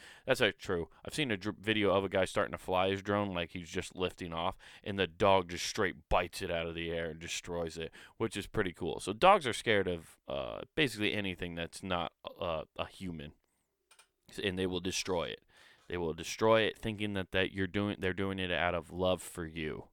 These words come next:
and that's, that's just what it comes down to, guys. So,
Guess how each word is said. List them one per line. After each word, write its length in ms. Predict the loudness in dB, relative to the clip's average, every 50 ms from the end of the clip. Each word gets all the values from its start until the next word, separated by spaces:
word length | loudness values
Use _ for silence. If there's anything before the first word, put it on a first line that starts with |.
| _ _ _ _ -12
and 100 | -8 -4
that's, 280 | -4 -4 -6 -8 -16 _ -12
that's 160 | -12 -10 -8
just 220 | -8 -10 -8 -6
what 100 | -6 -6
it 80 | -6 -6
comes 220 | -8 -10 -10 -6
down 220 | -6 -6 -6 -6 -10
to, 120 | -14 -18
guys. 300 | -16 -14 -14 -14 -16 -18 _ _ _ _ _ _ _ _ _ _ _ _ _ _ _ _ -20 -20 _ _ _ _
So, 160 | _ -20 -20